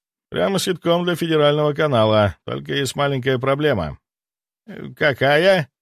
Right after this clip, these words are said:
«Моя квартира не резиновая, серьёзно. У меня уже и так слишком много сожителей».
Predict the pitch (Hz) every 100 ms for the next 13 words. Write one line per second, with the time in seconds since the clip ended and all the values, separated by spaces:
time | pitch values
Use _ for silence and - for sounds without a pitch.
0 | _ _ _ 92 113 131 165 170 165 165
1 | 170 180 190 123 110 110 117 120 101 -
2 | - 160 160 147 90 80 69 _ _ _
3 | 156 185 214 208 185 214 190 139 123 123
4 | 104 - - 135 110 - 139 160 151 110
5 | 92 80 - 147 131 123 90 87 80 67